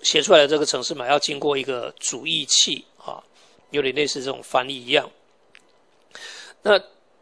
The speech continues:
第二代组合语言最后一句话可以画个线，机器语言跟组合语言合称为低阶语言啊，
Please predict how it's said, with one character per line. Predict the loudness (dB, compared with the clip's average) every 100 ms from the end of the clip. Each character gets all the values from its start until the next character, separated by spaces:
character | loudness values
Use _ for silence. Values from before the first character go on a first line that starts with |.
| -12
第 | -2 6
二 | 8
代 | 8
组 | 4 0
合 | 2 2
语 |
言 | 0 -2
最 | 0 4
后 | 4
一 |
句 | 2 -8
话 | 0 2 2 -4
可 | -8 -8
以 |
画 | -4 -4
个 | -4 -4
线， | -2 -2 -4 -20 -20 _ _ _ _ _ _
机 | -6 0
器 | 2 2 -2
语 |
言 | -2 -2
跟 | 2 2
组 | 0 -10
合 | -10
语 | -10
言 | -12
合 | -8 -4
称 | -2 -2 -2
为 | -2 -2 -4 -6
低 | -14 -10
阶 | -6 -4 -2
语 | -4 -6 -8
言 | -8 -8 -12
啊， | -12